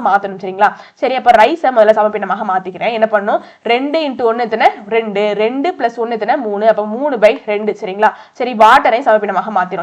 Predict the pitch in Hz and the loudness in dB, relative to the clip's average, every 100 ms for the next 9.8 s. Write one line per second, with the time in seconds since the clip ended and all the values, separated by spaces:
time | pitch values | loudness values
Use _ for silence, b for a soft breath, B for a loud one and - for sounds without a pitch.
0 | 190 190 190 220 185 _ _ _ _ _ | -6 -4 0 0 0 _ _ _ _ _
1 | _ - 233 190 233 240 208 190 320 B | _ 0 2 4 2 0 0 0 0 B
2 | B - 285 285 294 - 254 262 294 277 | B 4 4 4 -4 0 4 4 4 2
3 | 233 247 254 262 247 247 370 466 247 254 | 2 4 4 2 -4 0 0 0 -2 -4
4 | 277 311 330 262 240 220 214 277 226 - | -2 -2 -2 -4 -2 2 4 2 -2 -4
5 | 277 285 214 208 208 254 254 220 226 226 | -6 -2 -4 -4 -8 -8 -6 -4 -4 -4
6 | 220 392 - _ - 240 233 240 226 220 | 0 -2 -2 _ -2 4 4 4 2 0
7 | 214 269 214 202 202 226 196 214 190 214 | 0 -2 -4 -4 -10 -12 -4 -2 0 0
8 | 226 247 233 196 226 403 - 196 190 208 | 0 -2 -6 2 2 0 -6 -4 0 2
9 | 208 180 190 196 190 185 185 196 | 0 -2 -10 -4 -4 -6 -12 -8